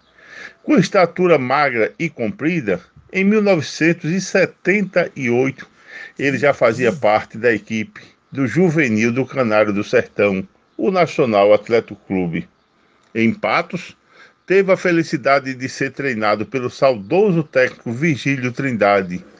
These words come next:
desportista que prestou relevantes serviços ao futebol paraibano como treinador e cronista. Em mil novecentos e oitenta,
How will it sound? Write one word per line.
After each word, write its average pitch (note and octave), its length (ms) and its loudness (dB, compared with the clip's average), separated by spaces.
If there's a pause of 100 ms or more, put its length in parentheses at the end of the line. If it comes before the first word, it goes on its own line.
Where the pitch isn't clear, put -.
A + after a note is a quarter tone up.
(480)
desportista D#3+ 1300 0
que F3+ 180 -2
prestou D#3+ 500 0
relevantes E3+ 680 0
serviços A#2+ 800 -4 (520)
ao B2+ 200 2
futebol A#2 520 0
paraibano A2 680 0
como A#3+ 340 4
treinador D3+ 640 2
e A2+ 80 0
cronista. G#2+ 720 -4 (880)
Em D#4+ 140 0
mil A#3+ 160 2
novecentos D3 540 2
e - 20 6
oitenta, E3+ 640 2